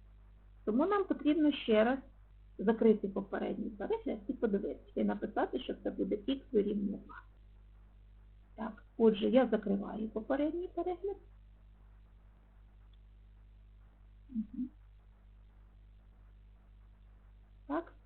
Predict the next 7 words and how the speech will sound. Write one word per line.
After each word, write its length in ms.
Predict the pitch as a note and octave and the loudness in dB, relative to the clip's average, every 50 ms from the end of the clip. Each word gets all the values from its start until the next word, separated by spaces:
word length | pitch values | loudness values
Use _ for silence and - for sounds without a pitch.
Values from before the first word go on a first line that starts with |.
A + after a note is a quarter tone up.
| - - - | -20 -16 -2
і 80 | - C4+ | 2 4
йду 460 | E4 G4+ - - - A3+ G3 A3+ C4 | 4 4 4 2 0 0 2 2 2
на 140 | D4 D#4 D#4 | 4 4 2
редагування. 720 | D#4 C#4+ B3+ C4+ B3+ - - - - - - A3+ G#3+ G#3+ - - - - - - - - - - | 2 4 4 2 2 2 -2 -8 -10 -10 -8 -8 -8 -10 -10 -14 -20 -20 -20 -20 -20 -20 -20 -6
Отже, 320 | - A3+ G#3+ G#3+ - D#4 F#4 | -2 -2 -2 0 0 2 4
мені 240 | F#4+ C#4 A#3 B3 A#3+ | 6 6 6 6 4
потрібно 560 | - G#3+ G#3 - G3+ A3+ B3+ E4 D#4+ D#4+ | 2 2 0 2 0 0 2 2 0 -2